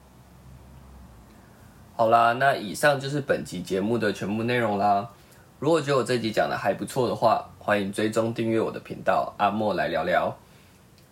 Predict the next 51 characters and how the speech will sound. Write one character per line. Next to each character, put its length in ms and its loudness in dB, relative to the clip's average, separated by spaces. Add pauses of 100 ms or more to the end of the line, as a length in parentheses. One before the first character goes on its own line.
如 80 -4
果 80 4
喜 160 -2
欢 80 6
我 120 2
的 80 -4
朋 200 -4
友， 280 0 (120)
可 160 -10
以 280 -6
点 180 -8
击 180 -8
下 200 2
方 180 2
的 80 -2
赞 240 2
助 120 -2
连 200 -4
结， 220 -10
请 200 -6
我 80 -2
喝 140 -2
一 80 -2
杯 140 -2
珍 180 0
奶， 320 -2
支 160 -10
持 160 -8
我。 260 -4 (2000)
答 220 4
应 180 -2
阿 60 2
莫 400 0
这 100 -4
段 160 0
时 140 -8
间 320 0
好 240 -2
好 180 0
照 200 0
顾 100 -6
自 140 -8
己， 240 -8 (720)
那 100 4
我 40 4
们 120 -2
下 180 4
次 160 -6
再 160 2
见 220 2
喽， 320 2